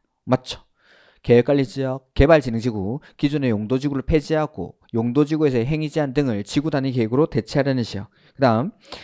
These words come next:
지구 단위 계획으로 차량 진입 금지 구간을 지정한 경우 주차장법에 따른 주차장 설치 기준은 최대 백 프로까지 완화할 수 있죠. 백 프로까지. 그래서 한옥마을을 조성하거나 차 없는 거리를 조성하거나 차량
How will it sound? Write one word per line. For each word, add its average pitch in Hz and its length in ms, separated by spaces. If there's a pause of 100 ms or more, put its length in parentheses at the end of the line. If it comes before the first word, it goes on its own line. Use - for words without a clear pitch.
(180)
지구 214 220
단위 196 200
계획으로 123 680
차량 226 400
진입 - 320
금지 117 320
구간을 131 320
지정한 143 340
경우 120 380 (260)
주차장법에 190 600
따른 139 340
주차장 156 380
설치 190 260
기준은 151 380
최대 156 400 (460)
백 - 280
프로까지 143 480
완화할 101 200
수 - 120
있죠. - 180 (100)
백 - 140
프로까지. - 480 (300)
그래서 135 300 (640)
한옥마을을 208 580
조성하거나 120 680
차 - 280
없는 196 240
거리를 160 300
조성하거나 135 600
차량 196 320